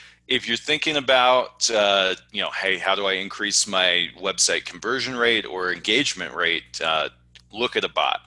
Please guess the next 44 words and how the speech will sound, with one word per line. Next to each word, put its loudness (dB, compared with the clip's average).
Um, -4
I -10
mean, 0
it, -4
hopefully 0
it's 0
us 4
you -4
pick. -4
Uh, 2
go 0
to -4
chatfunnels 0
dot 0
com. 0
You -8
can -10
get 0
a -4
demo. -4
Um, -2
but 2
if -2
we're -4
not 0
the -4
best 0
fit, -2
I 2
would -6
look -8
at -4
getting -4
live -2
chat 0
or -10
a -6
chat -4
bot -2
on -4
your -12
site 0
right -2
away. -6